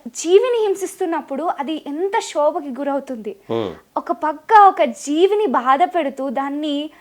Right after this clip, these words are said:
Speaker 1: ఆ, అంత హింసించి వండుకొని నువ్వు తింటున్నప్పుడు నీ జీవితం ఆనందమయంగా, సుఖమయంగా ఎలా ఉంటుందో, ఎలా ఉంటుంది?
Speaker 2: Hmm.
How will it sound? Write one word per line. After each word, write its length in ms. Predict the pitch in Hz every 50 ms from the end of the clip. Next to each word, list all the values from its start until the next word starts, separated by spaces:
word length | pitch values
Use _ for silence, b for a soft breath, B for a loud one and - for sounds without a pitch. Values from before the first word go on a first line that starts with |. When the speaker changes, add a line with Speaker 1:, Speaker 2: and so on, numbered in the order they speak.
| b b b b b -
Speaker 1:
ఆ, 120 | 247 - -
అంత 160 | 294 302 - 349
హింసించి 640 | 330 339 330 349 392 415 415 427 440 427 415 381 381
వండుకొని 480 | 349 320 302 302 285 - - 339 330 311
నువ్వు 180 | 285 311 311
తింటున్నప్పుడు 920 | 302 - 294 262 285 339 339 440 415 403 403 339 349 - 240 240 262 311 330 b b b b b b -
నీ 300 | 277 339 415 466 480 359 -
జీవితం 540 | 330 339 359 370 392 392 403 339 311 302 311 b b b b _
ఆనందమయంగా, 880 | 240 254 269 339 359 392 403 403 415 415 370 349 330 311 294 277 262 262
సుఖమయంగా 640 | 269 - 311 - 349 359 381 381 370 370 349 330
ఎలా 200 | 294 277 294 320
ఉంటుందో, 380 | 339 339 330 311 330 302 294 294 - _ -
ఎలా 180 | 285 302 330
ఉంటుంది? 400 | 339 349 320 - 330 311 302 320
Speaker 2:
Hmm. 480 | 320 - _ _ _ _ - 113 110